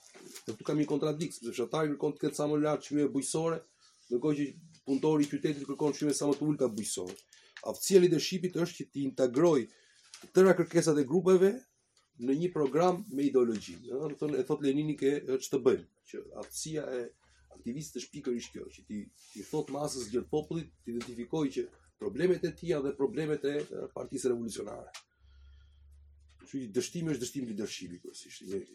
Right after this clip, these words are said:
i revolucionit suksesshëm ose një të pasukses. Sigurisht kanë dhe ndikim kushtet objektive,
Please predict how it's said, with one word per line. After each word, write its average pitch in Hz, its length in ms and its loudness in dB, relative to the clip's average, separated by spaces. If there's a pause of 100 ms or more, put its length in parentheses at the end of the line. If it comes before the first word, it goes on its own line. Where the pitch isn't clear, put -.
(220)
i 107 80 -6
revolucionit 113 400 2
suksesshëm 151 520 -2
ose 123 160 2
një 120 120 2
të - 60 -12
pasukses. 98 420 -8
Sigurisht 165 400 2
kanë 175 220 6
dhe 170 100 4
ndikim 151 340 -8
kushtet 151 300 -4
objektive, 117 560 -4